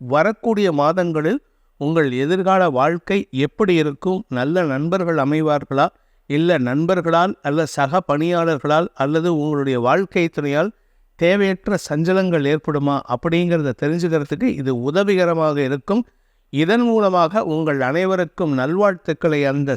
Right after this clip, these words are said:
சர்வேஸ்வரி ஏற்படுத்தி கொடுக்க வேண்டும் எனும் அடியேனின் பிரார்த்தனையை சமர்ப்பித்து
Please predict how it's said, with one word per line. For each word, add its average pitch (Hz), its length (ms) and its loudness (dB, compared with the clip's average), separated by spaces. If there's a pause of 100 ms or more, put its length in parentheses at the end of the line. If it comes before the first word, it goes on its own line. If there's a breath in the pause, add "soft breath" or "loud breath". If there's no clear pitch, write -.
சர்வேஸ்வரி 165 720 0
ஏற்படுத்தி 165 560 -2
கொடுக்க 170 380 -2
வேண்டும் 170 420 0
எனும் 139 180 -2 (460)
அடியேனின் 170 600 2
பிரார்த்தனையை 160 600 0
சமர்ப்பித்து 185 600 -2